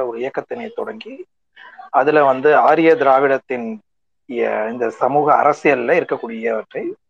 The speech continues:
கொள்கை ரீதியாக தொடர்ந்து மக்களிடம் எடுத்து சென்று சம-, சமத்துவத்திற்கும் சமூக நீதிக்கும்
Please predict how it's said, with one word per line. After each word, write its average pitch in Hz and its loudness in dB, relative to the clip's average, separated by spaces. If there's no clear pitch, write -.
கொள்கை 202 4
ரீதியாக 147 2
தொடர்ந்து 147 2
மக்களிடம் 143 2
எடுத்து 123 -2
சென்று 117 -10
சம-, 156 0
சமத்துவத்திற்கும் 170 0
சமூக 170 2
நீதிக்கும் 139 -6